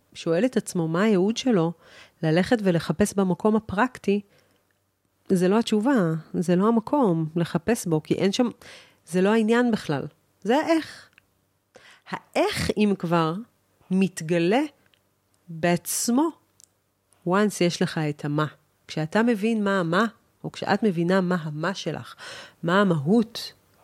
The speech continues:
אז באופן טבעי, אני מאמינה, כן? שבאופן טבעי וקל ונינוח, הדברים פשוט מגיעים. אגב, אני רוצה להגיד לך שאני באופן אישי,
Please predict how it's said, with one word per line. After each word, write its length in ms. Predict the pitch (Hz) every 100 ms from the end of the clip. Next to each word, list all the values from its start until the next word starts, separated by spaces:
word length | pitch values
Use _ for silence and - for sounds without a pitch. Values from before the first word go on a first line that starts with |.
| _ _ _ _ _ _ _ _ _ _ _ _ _ _ _ _ _
אז 180 | 175 156
באופן 380 | 156 - - 262
טבעי, 400 | - 156 196 160
אני 160 | 165
מאמינה, 360 | 196 147 135 - - -
כן? 200 | 165 190 - - - _
שבאופן 480 | - 165 170 170 233
טבעי 600 | 214 165 151 196 220 180
וקל 560 | 151 156 - 220 208 165
ונינוח, 600 | 151 156 156 180 226 208
הדברים 360 | 175 151 165 214
פשוט 320 | 220 - 233
מגיעים. 460 | 220 165 165 196 151 147 - - -
אגב, 240 | 240 254
אני 100 | 202
רוצה 240 | 180 175 226
להגיד 200 | 233 247
לך 120 | -
שאני 340 | - 160 185
באופן 360 | 196 185 - 175
אישי, 300 | 156 -